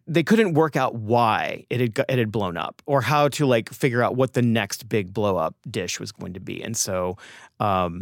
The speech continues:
there was a question about that, and then there was the, the cooking component of it, and so, uh, this was right before Thanksgiving. I w-, went in on the Tuesday before Thanksgiving and was there a good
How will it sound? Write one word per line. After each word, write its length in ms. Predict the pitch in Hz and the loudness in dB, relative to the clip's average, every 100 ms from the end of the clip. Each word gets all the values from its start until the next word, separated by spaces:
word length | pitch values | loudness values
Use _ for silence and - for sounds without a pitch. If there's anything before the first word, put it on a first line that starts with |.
| - | -4
there 160 | 123 | -2
was 100 | 113 | -2
a 40 | 107 | -4
question 360 | - 101 - | -6 -6 -4
about 280 | 104 95 95 | -4 -4 -2
that, 300 | 147 151 120 127 | -2 0 -2 -2
and 180 | 123 | 0
then 340 | 123 160 156 139 | 2 2 4 4
there 180 | 123 107 | 4 2
was 240 | 117 98 | 0 0
the, 400 | 107 101 101 104 | -2 0 -2 -4
the 140 | - 107 | -6 -2
cooking 380 | 196 190 131 113 | 0 2 2 0
component 400 | 101 95 87 - | -4 -8 -6 -6
of 100 | 87 | -6
it, 140 | 90 - | -8 -8
and 200 | 110 101 | -6 -4
so, 500 | - 110 104 101 101 - - - - - - | 0 2 4 2 0 -6 -20 -20 -20 -8 -2
uh, 340 | 110 101 95 | 0 2 0
this 220 | 123 139 139 | 0 0 0
was 180 | 110 | -2
right 240 | 117 131 120 | -2 -2 -2
before 720 | 123 - 110 110 107 104 113 | -8 -4 0 2 4 2 0
Thanksgiving. 600 | - 110 - 117 98 101 104 | -2 -2 -2 -2 -2 -2 -2
I 180 | 107 110 | -2 -2
w-, 220 | 110 110 | -2 -4
went 260 | 123 131 135 | 0 0 0
in 360 | 135 120 117 117 | 0 0 0 -2
on 120 | 113 110 | -2 -6
the 80 | |
Tuesday 440 | 107 - 190 147 131 | -6 2 2 4 2
before 360 | 120 113 113 | 0 -2 -2
Thanksgiving 680 | 104 107 98 - 104 98 113 - | -2 -4 -4 -6 -8 -6 -10 -6
and 220 | 110 107 | -4 -2
was 180 | 110 107 | -4 -2
there 440 | 110 101 95 95 - | 0 2 2 2 -2
a 60 | |
good 680 | 107 95 107 113 98 98 107 | -8 -6 0 2 2 -2 -6